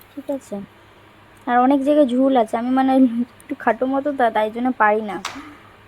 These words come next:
এই দেখো পর্দাটা সরিয়ে দিলাম। আজকের কিন্তু রোদ করেনি, মেঘলা মতো। আর কালকের আলপনা দিয়েছিলাম, আলপনাটা কেমন হয়েছে অবশ্যই তোমরা কমেন্ট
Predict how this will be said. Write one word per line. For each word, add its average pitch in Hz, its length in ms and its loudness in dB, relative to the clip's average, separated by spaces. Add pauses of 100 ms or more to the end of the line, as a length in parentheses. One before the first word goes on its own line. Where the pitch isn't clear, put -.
(360)
এই 233 80 -6
দেখো 226 260 -6
পর্দাটা 220 420 -4
সরিয়ে 226 420 -4
দিলাম। 247 220 -2
আজকের 233 400 -2
কিন্তু 240 280 -2
রোদ 226 200 2 (120)
করেনি, 220 520 2 (680)
মেঘলা 214 340 -4
মতো। 220 240 -6
আর 226 140 -2
কালকের 220 400 -2
আলপনা 226 380 -2
দিয়েছিলাম, 233 400 -2
আলপনাটা 220 380 -4
কেমন 233 260 0
হয়েছে 247 320 2
অবশ্যই 220 360 0
তোমরা 240 280 -4
কমেন্ট 226 360 -4